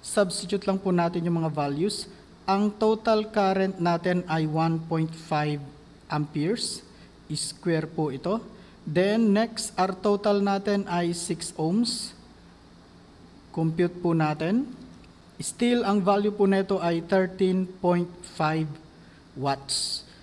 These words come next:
which is parehong-pareho po doon sa nakuha nating sagot dito using another formula. Next, kunin naman po natin yung voltage drop across resistor number one,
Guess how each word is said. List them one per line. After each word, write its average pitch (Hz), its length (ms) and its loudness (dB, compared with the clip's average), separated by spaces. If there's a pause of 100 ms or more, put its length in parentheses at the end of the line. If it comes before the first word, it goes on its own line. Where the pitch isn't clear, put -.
(140)
which 202 320 -2
is 214 240 -2
parehong-pareho 190 800 0
po 180 320 0
doon 190 480 0
sa 208 240 0
nakuha 185 320 0
nating 165 400 0
sagot 160 400 -4
dito 190 320 0
using 165 480 0
another 147 400 -2
formula. 135 560 -2 (400)
Next, - 320 -2
kunin 208 240 4
naman 214 240 2
po 214 80 0
natin 196 320 2
yung 175 80 -2
voltage 196 480 -2
drop 190 320 0
across 175 560 -4 (320)
resistor 165 640 0
number 151 320 0
one, 151 320 2